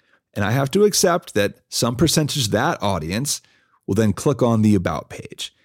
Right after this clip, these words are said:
and read a little bit more into what the site is about. And some small percentage of that group will actually sign up for the email list and join the community via the link that comes through when you sign up for the emails.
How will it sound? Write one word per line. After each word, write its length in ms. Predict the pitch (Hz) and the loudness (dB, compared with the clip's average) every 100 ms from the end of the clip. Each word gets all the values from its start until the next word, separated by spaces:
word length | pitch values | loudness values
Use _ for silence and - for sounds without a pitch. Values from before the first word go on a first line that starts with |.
| _ - | _ -2
and 160 | 117 110 | 2 6
read 140 | 135 | 6
a 60 | 127 | 6
little 160 | 127 | 4
bit 160 | 117 - | 4 2
more 260 | 110 107 | 4 4
into 360 | 101 95 98 98 | 4 2 2 2
what 220 | 95 117 | 2 0
the 80 | 113 | 0
site 240 | - 98 | 0 2
is 120 | 98 90 | 2 0
about. 300 | - - - | -4 -10 -4
And 180 | 101 117 | 0 2
some 240 | 180 170 | 2 2
small 400 | - - 135 151 | 0 0 2 2
percentage 400 | 135 139 139 135 | 2 2 2 0
of 360 | - 113 104 113 | 0 0 0 0
that 340 | 190 214 123 | 0 0 -4
group 320 | 107 104 107 _ _ _ | -4 -2 -4 _ _ _
will 120 | - 95 | -6 -4
actually 280 | 127 123 | -2 0
sign 320 | 101 - 139 151 | 2 2 2 0
up 160 | 127 | 0
for 80 | 127 | 0
the 200 | 107 123 | 0 2
email 320 | 117 101 85 | 2 2 0
list 400 | 87 76 - - _ _ - | -2 -2 -4 -10 _ _ -8
and 160 | - 98 | -4 2
join 220 | 120 131 | 4 4
the 80 | 127 | 2
community 500 | 123 107 101 92 95 | 2 2 4 2 0
via 280 | 101 92 92 | 2 0 0
the 140 | 95 | 0
link 240 | 101 110 | 0 0
that 120 | 101 - | -2 -4
comes 260 | 101 90 | -2 -2
through 180 | 98 90 | 0 0
when 160 | 90 87 | -2 -4
you 100 | 87 | -4
sign 220 | 95 80 | -6 -6
up 80 | - | -6
for 80 | |
the 220 | - - 85 | -8 -6 -8
emails. 340 | 62 - | -10 -14